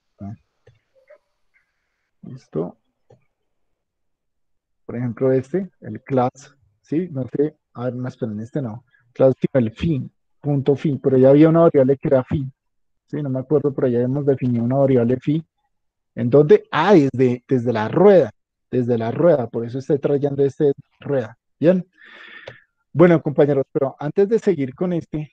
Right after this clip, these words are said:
vengan, acabemos con lo que les quiero explicar acá. Entonces, estamos trayendo desde aquí, estamos trayendo una herencia que es de moto, ¿cierto? Y, y, y podríamos estar trabajando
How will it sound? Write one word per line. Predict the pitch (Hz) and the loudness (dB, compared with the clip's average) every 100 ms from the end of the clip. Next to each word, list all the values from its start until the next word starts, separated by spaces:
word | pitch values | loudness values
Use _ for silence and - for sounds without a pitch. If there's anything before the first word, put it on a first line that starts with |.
| _ _ | _ _
vengan, | - 131 151 156 | -10 -4 -4 -4
acabemos | 143 139 165 156 147 139 147 - - _ | -12 -4 0 2 2 -4 -8 -14 -20 _
con | - 131 | -10 -8
lo | |
que | 131 131 | -6 -4
les | 131 | -4
quiero | - 123 127 127 - | -4 -2 -2 -4 -10
explicar | 151 - 131 - 127 | -12 -8 -8 -2 0
acá. | 131 160 120 110 _ _ _ _ | 0 -2 -4 -8 _ _ _ _
Entonces, | - 151 139 | 0 2 2
estamos | 127 - 165 196 - | -2 0 2 2 2
trayendo | 233 190 156 170 | 2 2 2 2
desde | 190 185 | 2 2
aquí, | 180 - 160 156 156 _ _ _ _ _ _ _ _ _ _ _ _ _ | -2 0 -4 -4 -8 _ _ _ _ _ _ _ _ _ _ _ _ _
estamos | _ 160 156 | _ -4 -2
trayendo | - 180 151 156 | 2 4 4 2
una | 175 | 2
herencia | 185 185 151 214 | 2 0 -2 -4
que | - | -2
es | 139 127 | -4 2
de | 170 | 2
moto, | 196 202 165 - 160 _ _ _ | 4 2 2 0 -6 _ _ _
¿cierto? | - 139 - 226 - _ _ _ _ _ _ _ _ _ _ - | -2 -2 -2 -6 -8 _ _ _ _ _ _ _ _ _ _ -6
Y, | 208 208 240 240 _ | 0 2 2 -2 _
y, | - 170 - _ _ | -4 -4 -6 _ _
y | 185 170 | -6 -2
podríamos | 175 160 160 185 208 | 2 4 4 0 -2
estar | 233 208 180 160 | -2 2 4 4
trabajando | 165 190 190 196 - 170 147 147 160 | 4 2 4 2 0 -2 -2 -6 -8